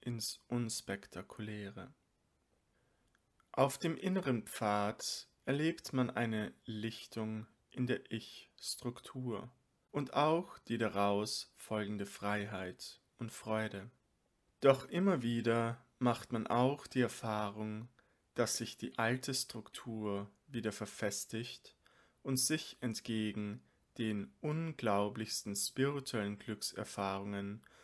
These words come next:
und inneren Erlebnissen auch nicht auflöst. Hier ist man an einem wesentlichen Punkt angelangt.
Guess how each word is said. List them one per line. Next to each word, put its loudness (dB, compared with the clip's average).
und -2
inneren 2
Erlebnissen -2
auch -4
nicht -8
auflöst. -6
Hier -2
ist -2
man -2
an -2
einem -2
wesentlichen -2
Punkt -6
angelangt. -4